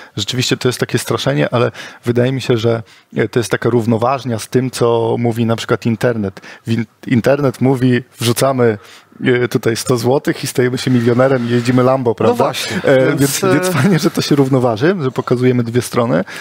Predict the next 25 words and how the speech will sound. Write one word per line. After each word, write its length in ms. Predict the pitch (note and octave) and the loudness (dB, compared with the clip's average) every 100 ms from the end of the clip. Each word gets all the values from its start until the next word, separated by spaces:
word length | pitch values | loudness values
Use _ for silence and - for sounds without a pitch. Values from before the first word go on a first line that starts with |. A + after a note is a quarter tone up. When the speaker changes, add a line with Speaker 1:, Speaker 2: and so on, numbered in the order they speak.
| - - | -10 -2
Speaker 1:
Em, 640 | B2 B2 B2+ B2+ B2 B2 | 2 2 2 0 2 0
druga 260 | A2+ D#3 F3 | 2 2 2
rzecz 260 | D3+ E3 - | 2 -2 0
też, 300 | D#3+ - F3+ | -2 0 -2
y, 280 | - C3 C3+ | 0 2 2
nawet 280 | C#3 D3 C3+ | 0 -2 -6
uczestniczyłem 640 | C#3 - C#3+ - F#3 A#2 | -4 -2 -2 0 0 2
w 20 | |
takim 260 | - - A2+ | -2 -4 -4
projekcie 440 | A#2 A2 G#2+ A#2+ A2 A2+ A2+ | 0 -2 -2 -2 0 0 0
Narodowego 520 | A2+ A2+ A2+ A2+ A2+ | -2 -2 -2 -2 -2
Banku 280 | A2+ A2+ - | -2 -6 -4
Polskiego, 500 | A#2 - B2 C3 C#3 - - - B2+ | -4 -2 -2 0 0 -2 -20 -10 -8
y, 60 | |
który 300 | - C3 B2+ | -4 0 0
dla 140 | A#2 A#2+ | 0 -4
szkół 200 | - C#3 | -2 -4
podstawowych, 920 | - B2 - A2 B2+ C3+ C#3+ C3+ - | -2 -6 -4 -2 -2 0 -2 -2 -2
em, 680 | B2+ B2 B2 A#2+ B2+ B2 A#2+ | 0 0 -2 -4 -2 -2 -2
zapewniał 380 | A#2+ C3+ B2+ B2+ | -2 -2 -2 -4
program 440 | - B2 B2+ B2+ | -2 -2 -2 -2
bezpieczeństwa 640 | A#2+ - A#2+ B2+ B2 - A#2 | -4 -4 -4 -2 -4 -4 -6
w 40 | |
finansach, 600 | - B2 A2+ F#2+ - - - - - | -2 -2 -2 -2 -8 -10 -14 -16 -12
e, 60 | - | -2